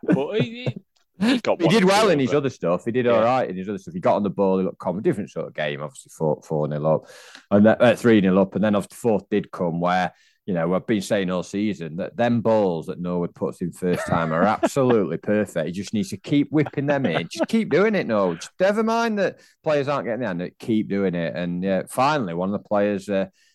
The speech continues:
Speaker 2: one of the players got on, got on the, got on the end of it, uh,
Speaker 1: Yeah,
Speaker 2: with
Speaker 1: when he,
Speaker 2: a
Speaker 1: when he did that, I mean, we nearly scored from one off at, in first half, didn't we? I think that Mac-, McBurney header cross was from a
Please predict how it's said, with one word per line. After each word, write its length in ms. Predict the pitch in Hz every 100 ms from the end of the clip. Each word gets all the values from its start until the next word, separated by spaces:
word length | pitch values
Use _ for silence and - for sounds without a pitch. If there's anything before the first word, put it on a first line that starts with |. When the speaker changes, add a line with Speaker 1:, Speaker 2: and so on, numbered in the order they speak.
| _
Speaker 2:
one 160 | 127 120
of 60 |
the 40 | -
players 300 | 117 104 95
got 240 | 117 92
on, 200 | 101 104
got 160 | - 98
on 100 | 98
the, 140 | 101
got 220 | - 107
on 60 | 85
the 80 | 104
end 200 | 117 143
of 100 | 117
it, 220 | 85 80 - -
uh, 40 |
Speaker 1:
Yeah, 140 | 139 135
Speaker 2:
with 100 | -
Speaker 1:
when 140 | 175
he, 60 | 156
Speaker 2:
a 40 |
Speaker 1:
when 180 | 143 135
he 40 | 131
did 240 | 127 123
that, 120 | 120
I 80 | 92
mean, 260 | 123 151 151 -
we 140 | 156
nearly 220 | 160 233 269
scored 280 | - 120
from 160 | 107 107
one 160 | 95 95
off 200 | 95 -
at, 160 | 98 - _ -
in 140 | 113
first 280 | - 117 -
half, 220 | 185 170
didn't 140 | 185
we? 100 | 160
I 80 | 117
think 80 | 135
that 100 | 127
Mac-, 160 | 127 117 -
McBurney 440 | 131 143 135 131
header 180 | 131 -
cross 420 | - 147 113 -
was 140 | 117
from 220 | - 117 110
a 240 | 104 101